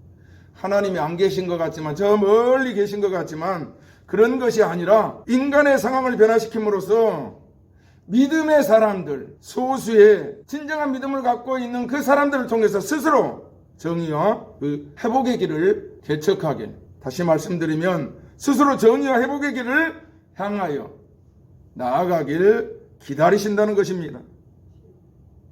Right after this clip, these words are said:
여러분, 이 전 세계가 코로나 팬데믹으로 얼마나 어려움을 당하는지 모르겠어요. 모든 삶에 쉬운 게 없어요.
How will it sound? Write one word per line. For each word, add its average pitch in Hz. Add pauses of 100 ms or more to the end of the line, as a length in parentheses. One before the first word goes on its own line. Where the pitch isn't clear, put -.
(760)
여러분, 208
이 196
전 196
세계가 202 (1200)
코로나 190
팬데믹으로 180
얼마나 185
어려움을 190
당하는지 165
모르겠어요. 143 (140)
모든 180
삶에 175
쉬운 208
게 190
없어요. 139